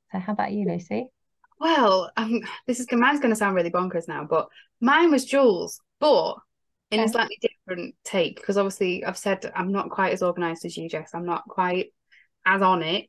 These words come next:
Speaker 2: as Jules is, but I am the eldest of three girls. So
Speaker 1: Ah.
Speaker 2: I get it from that perspective in terms of how it works, looking out for the other ones, and
Speaker 1: Right.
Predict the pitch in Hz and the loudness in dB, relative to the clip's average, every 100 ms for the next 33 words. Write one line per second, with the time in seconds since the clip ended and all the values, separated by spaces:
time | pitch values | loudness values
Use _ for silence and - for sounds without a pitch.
0 | _ _ _ - 190 - 202 196 180 170 | _ _ _ -2 -2 2 4 4 2 -2
1 | - - 214 185 185 - _ 208 214 208 | -2 2 6 6 2 -6 _ 0 2 0
2 | 208 202 208 196 175 170 - - _ 185 | 0 2 2 2 0 -2 -10 -20 _ -2
3 | 185 180 _ _ - 185 175 180 165 151 | -2 -4 _ _ -4 -2 0 2 2 0
4 | - - - _ _ - 196 185 180 175 | -4 -12 -16 _ _ -4 2 4 4 2
5 | - 196 185 202 196 - - 185 185 185 | -2 -4 0 2 2 -2 -4 0 2 2
6 | - 175 165 151 - 170 165 165 - 165 | 0 -10 -8 -10 -6 -6 -4 -6 -2 -2
7 | 165 165 160 160 _ _ _ - 185 175 | -2 -4 -6 -6 _ _ _ -8 -2 0
8 | 180 170 165 - - - - 175 - 170 | 2 2 0 -2 -8 -20 -8 -8 -6 -6
9 | 165 - 170 170 165 160 160 160 - 156 | -6 -6 -6 -4 -2 -2 -4 -8 -8 -8
10 | 156 - 170 170 165 160 160 160 | -8 -10 -2 0 0 -2 -4 -6